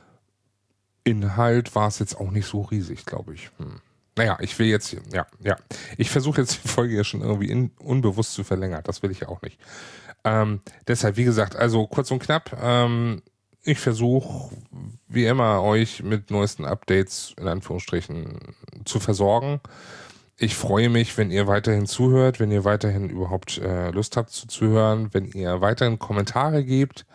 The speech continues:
Äh, ihr könnt auch gerne irgendwie Kommentare geben, was euch nicht gefällt, ne? Also konstruktive Kritik ist natürlich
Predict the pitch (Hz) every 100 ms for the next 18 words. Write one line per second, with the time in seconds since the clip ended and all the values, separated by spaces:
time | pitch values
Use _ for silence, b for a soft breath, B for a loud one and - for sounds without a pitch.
0 | B B B B _ - 113 110 107 107
1 | 107 - 131 120 - 101 117 - 104 104
2 | 104 104 95 95 101 95 98 92 104 104
3 | 101 101 98 98 98 90 92 104 175 -
4 | 190 - 185 208 226 - _ 104 147 262
5 | 254 123 101 101 95 92 87 - 156 -
6 | 135 - - 156 117 - 113 - 175 -
7 | - 117 113 98 92